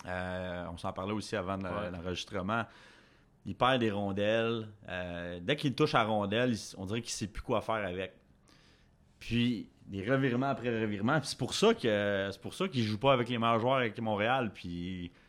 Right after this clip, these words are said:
Speaker 1: quand tu joues pas avec les meilleurs joueurs, c'est plus dur d'aller
Speaker 2: Il est
Speaker 1: chercher
Speaker 2: dans
Speaker 1: des
Speaker 2: un
Speaker 1: points.
Speaker 2: système
Speaker 1: Mais
Speaker 2: avec
Speaker 1: il
Speaker 2: Claude Julien où la défensive, défensivement,
Speaker 1: Ben ouais,
Speaker 2: il est pas, il, il est
Speaker 1: c'est
Speaker 2: pas
Speaker 1: ça.
Speaker 2: fiable. Donc,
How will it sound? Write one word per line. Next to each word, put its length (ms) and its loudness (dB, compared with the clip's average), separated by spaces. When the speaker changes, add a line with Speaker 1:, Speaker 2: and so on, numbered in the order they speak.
Speaker 1:
quand 80 -2
tu 120 -4
joues 40 -4
pas 80 0
avec 80 0
les 80 0
meilleurs 220 0
joueurs, 320 2
c'est 80 -12
plus 100 -4
dur 220 0
d'aller 200 0
Speaker 2:
Il 40 0
est 40 -2
Speaker 1:
chercher 180 2
Speaker 2:
dans 40 2
Speaker 1:
des 60 4
Speaker 2:
un 40 2
Speaker 1:
points. 120 0
Speaker 2:
système 180 8
Speaker 1:
Mais 60 8
Speaker 2:
avec 120 8
Speaker 1:
il 60 2
Speaker 2:
Claude 160 2
Julien 480 0
où 160 4
la 140 2
défensive, 580 -2
défensivement, 480 0
Speaker 1:
Ben 60 4
ouais, 100 2
Speaker 2:
il 60 2
est 40 0
pas, 140 -2
il, 100 -2
il 200 0
est 40 0
Speaker 1:
c'est 60 -6
Speaker 2:
pas 80 4
Speaker 1:
ça. 80 -2
Speaker 2:
fiable. 320 2
Donc, 140 -2